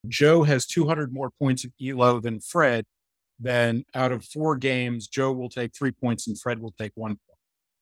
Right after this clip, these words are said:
And that's exponential. If it's a four hundred point, it'd be fifteen to one, and then sixty-three to one, and so on.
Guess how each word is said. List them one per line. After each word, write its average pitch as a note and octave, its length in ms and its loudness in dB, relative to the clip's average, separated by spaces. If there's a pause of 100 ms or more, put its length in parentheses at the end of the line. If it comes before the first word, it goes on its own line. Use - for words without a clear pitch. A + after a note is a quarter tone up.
(160)
And A#2+ 100 2
that's B2+ 220 2
exponential. B2+ 840 0
If G#2 100 -14
it's A2 140 -12
a A#2 60 -6
four C3 240 -4
hundred B2 240 -2 (100)
point, A#2+ 260 -6 (300)
it'd B2+ 140 -6
be A#2 100 -4
fifteen B2+ 480 -2
to A#2 80 -6
one, A2+ 400 -6 (600)
and A#2 160 -2
then A2+ 340 4
sixty-three B2+ 600 -2
to A#2+ 60 -2
one, A2+ 300 -6
and G2+ 140 -8
so A#2+ 140 -4
on. G2 60 -6